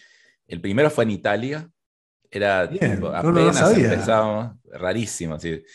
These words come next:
Speaker 1: Eh, apenas empezábamos, yo tengo una amiga, bueno, que antes vivía ahí y,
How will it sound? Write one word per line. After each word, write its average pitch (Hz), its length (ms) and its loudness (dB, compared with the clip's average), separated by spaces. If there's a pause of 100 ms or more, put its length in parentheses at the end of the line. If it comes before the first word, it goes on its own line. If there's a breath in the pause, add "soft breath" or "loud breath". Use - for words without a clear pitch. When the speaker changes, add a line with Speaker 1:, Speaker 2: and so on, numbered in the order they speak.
(280 soft breath)
Speaker 1:
Eh, 85 600 0
apenas 120 380 -4
empezábamos, 120 720 -4
yo 98 100 -8
tengo 95 220 -10
una 90 120 -8
amiga, 90 420 -8
bueno, 80 280 -10
que 71 220 -12
antes 85 280 -10
vivía 85 280 -6
ahí 110 360 -8 (1200)
y, 85 680 -10